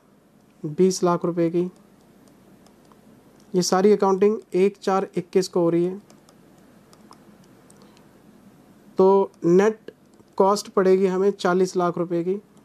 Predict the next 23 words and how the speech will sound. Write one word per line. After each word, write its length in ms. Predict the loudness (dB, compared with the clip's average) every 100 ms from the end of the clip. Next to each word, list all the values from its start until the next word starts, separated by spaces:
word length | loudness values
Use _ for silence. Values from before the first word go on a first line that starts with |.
| _ _ _ _ -20 _ _ -20 -2 2
एक 200 | 2 0
चार 320 | -2 -2 -4 -8
इक्कीस 340 | -6 -4 -4 -4
को। 200 | -8 -10 _ -20 -20 -20 -20 -20 -12 -2
अब 180 | 0 2
डेप्रिसिएशन 640 | 0 2 2 2 2 2
माइनस 340 | 4 4 2 0
करना 300 | -2 0 0
है 260 | -2 -2 -6 _ _ _ _ _ _ _ _ _ _ _
इकतीस 580 | -4 -2 -2 0 0 2
मार्च 340 | 0 0 -2 -4
बाईस 340 | -2 -2 -2 -6
को, 220 | -10 -12 _ _ _ _ _ _ _ _ _ _ _ -20 -20 _ _ _ _
तो 280 | 0 2 0 -4 -2
चालीस 400 | 0 2 0 0
लाख 240 | 0 0
में 120 | -4
से 280 | -4 -4 -4 -8 _ _ -14
साल्वेज 560 | -4 0 2 2 0 0
वैल्यू 280 | 2 2
पहले 220 | 2 0 -2
माइनस 320 | -2 -4 -4
करेंगे। 380 | -6 -4 -4